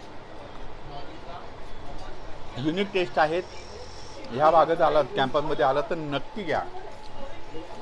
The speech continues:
एकदा ह्या पदार्थांची टेस्ट नक्की करा. मित्रांनो,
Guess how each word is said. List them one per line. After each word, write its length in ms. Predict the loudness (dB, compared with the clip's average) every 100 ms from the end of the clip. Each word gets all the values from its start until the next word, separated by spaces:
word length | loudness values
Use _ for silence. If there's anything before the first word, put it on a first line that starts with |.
| -8 0
एकदा 260 | 0 4 6
ह्या 140 | 6
पदार्थांची 500 | 4 2 2 2 -4 -2
टेस्ट 260 | -2 -2
नक्की 220 | -6 -6 -4
करा. 220 | -2 -4 -8 -10 -10 -6 -4 -4 -6 -10 -14 -16 -14 -14 -12 -12 -12 -14 -14 -12 -12 -12 -10 -2
मित्रांनो, 480 | 4 6 6 4